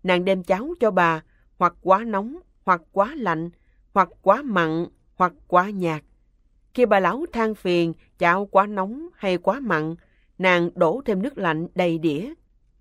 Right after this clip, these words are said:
Rồi khi nghe cháo quá lạnh hoặc quá nhạt, nàng thường kêu to, "Mới đây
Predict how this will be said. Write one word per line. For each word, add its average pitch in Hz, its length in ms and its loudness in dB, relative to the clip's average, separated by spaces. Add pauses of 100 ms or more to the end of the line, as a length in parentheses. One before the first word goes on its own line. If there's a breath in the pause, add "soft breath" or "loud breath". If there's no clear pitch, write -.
(260)
Rồi 190 220 8
khi 208 120 -2
nghe 196 300 0
cháo 185 220 2
quá 202 260 2
lạnh 165 380 -2 (120)
hoặc 175 300 0
quá 202 200 -4
nhạt, 190 340 -2 (520)
nàng 202 180 0
thường 185 280 -2
kêu 208 220 0
to, 196 420 -2 (1200)
"Mới 214 320 0
đây 196 280 6